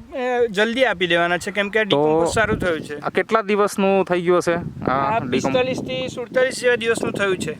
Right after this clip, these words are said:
Speaker 2: ઓકે.
Speaker 1: એ
Speaker 2: હજી કેટલા દિવસ રહેશે?
Speaker 1: હજુ એ દસ થી પંદર દિવસ રહેશે કેમ કે
Speaker 2: અચ્છા.
Speaker 1: પાંચ ટન છે ને પાંચ બોટલ આપણે યુઝ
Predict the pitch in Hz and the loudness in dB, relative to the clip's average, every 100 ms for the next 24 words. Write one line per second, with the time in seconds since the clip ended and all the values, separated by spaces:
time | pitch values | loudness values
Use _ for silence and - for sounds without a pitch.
0 | - 127 - 110 104 208 208 175 180 190 | -4 -4 0 -2 2 2 2 2 2 2
1 | 180 175 170 151 165 175 - 208 202 254 | 4 2 2 2 0 -2 -2 -2 0 4
2 | 247 240 226 - 254 233 233 240 214 233 | 4 6 2 0 -4 -2 0 0 2 0
3 | - 214 202 185 180 185 127 117 214 202 | 2 0 0 0 -2 0 0 2 0 0
4 | 233 233 214 233 202 196 196 208 214 208 | 0 0 0 0 0 0 0 -2 -2 -4
5 | 214 208 196 202 202 202 202 | 0 0 0 0 0 0 -2